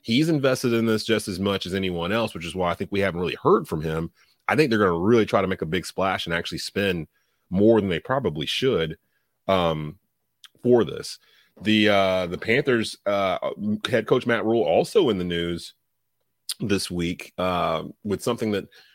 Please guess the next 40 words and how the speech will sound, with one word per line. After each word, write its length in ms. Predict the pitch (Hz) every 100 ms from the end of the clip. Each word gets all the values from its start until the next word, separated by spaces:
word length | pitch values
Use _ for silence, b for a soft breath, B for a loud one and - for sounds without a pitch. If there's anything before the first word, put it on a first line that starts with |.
| b _ _ -
<clears throat> 140 | 139 -
sorta 420 | - 120 185 196
has 140 | 202
something 280 | 196 185 180
to 60 | 180
do 160 | 180
with 140 | 190 190
him, 140 | 180
but 100 | 113
not 240 | 98 160 113
really. 380 | 123 139 139 b b b b -
Uh, 200 | 110 107
Jim 320 | 82 147 226
Harbaugh, 640 | 143 190 110 87 87 101 -
the 120 | 92 98
Michigan 400 | 131 - 110 95
head 180 | 90 76
coach, 280 | - 85 101
University 420 | 95 90 - 82
of 80 | 76
Michigan, 480 | 80 - 78 82 - b b b -
it 140 | 131
appears 720 | 131 - - 220 175 95 98
as 140 | 104 110
we're 120 | 92
taping 520 | - 185 208 101 82
this, 280 | 80 80 -
and 120 | 90
I 80 | 82
probably 260 | - 123
should 160 | - 90
go 80 | 101
check 300 | - 113 98
E 140 | 98 98
S 140 | -
P 160 | 95 98
N 180 | 95
before 400 | 82 - 101 95
I 40 | 92
even 260 | 85 82